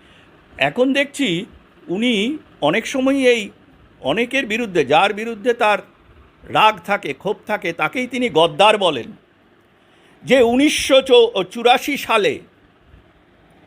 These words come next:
ডক্টর বলে একটা জাল ইউনিভার্সিটির ডা-, জাল ডক্টরেট উপাধি লিখতেন এবং উনিশশো চুরাশি সালে যাদবপুর কেন্দ্রে ইলেকশনে জিতে এমপি হয়েছিলেন।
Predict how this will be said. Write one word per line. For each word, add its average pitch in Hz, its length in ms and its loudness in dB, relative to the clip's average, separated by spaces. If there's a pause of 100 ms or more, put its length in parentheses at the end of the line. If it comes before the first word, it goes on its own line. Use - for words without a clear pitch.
(320)
ডক্টর 262 540 -2
বলে 247 220 0
একটা 226 320 -2
জাল 175 460 0
ইউনিভার্সিটির 240 840 -4
ডা-, 175 360 2
জাল 185 280 2
ডক্টরেট 233 580 0 (600)
উপাধি 214 380 0
লিখতেন 220 520 -4 (680)
এবং 240 320 2
উনিশশো 233 580 -2
চুরাশি 226 540 0
সালে 208 360 -2
যাদবপুর 208 600 -2
কেন্দ্রে 233 580 2
ইলেকশনে 220 680 -2
জিতে 208 460 0 (100)
এমপি 214 560 -4
হয়েছিলেন। 214 920 0